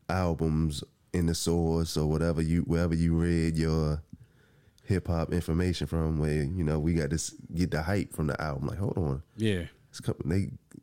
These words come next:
Speaker 1: they going through there talking about, oh, yeah, D J Hi-Tech and then, oh, Talia. Like, okay, all right, when this come out?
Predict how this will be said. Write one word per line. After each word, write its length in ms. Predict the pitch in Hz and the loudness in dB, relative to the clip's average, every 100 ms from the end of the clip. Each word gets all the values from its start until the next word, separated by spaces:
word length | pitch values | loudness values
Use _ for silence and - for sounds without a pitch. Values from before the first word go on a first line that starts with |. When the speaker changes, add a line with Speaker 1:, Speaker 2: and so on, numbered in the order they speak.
| - _ _ | -20 _ _
Speaker 1:
they 120 | - 87 | -6 -2
going 300 | 87 95 98 | 0 2 2
through 160 | 98 | 2
there 160 | 95 92 | 2 2
talking 260 | - 92 90 | 0 0 0
about, 360 | 90 95 - - | 0 0 0 -2
oh, 180 | 82 110 | -2 0
yeah, 200 | 107 98 | 0 0
D 180 | 98 | 0
J 180 | 101 98 | 0 0
Hi-Tech 580 | 98 101 - 104 104 104 | 0 -2 0 0 2 0
and 120 | 87 | -2
then, 160 | 98 104 - - - - | -2 -4 -6 -20 -18 -6
oh, 280 | 87 80 76 - - | -2 -2 -2 -8 -10
Talia. 380 | - 78 101 131 | -4 0 2 0
Like, 280 | 107 - - | -2 -4 -6
okay, 360 | - 147 220 254 | -4 -2 0 0
all 260 | 262 294 | 0 0
right, 140 | 294 330 | -2 -2
when 120 | 294 | 0
this 100 | 320 | 0
come 240 | - 339 | 0 0
out? 220 | 370 392 | 2 0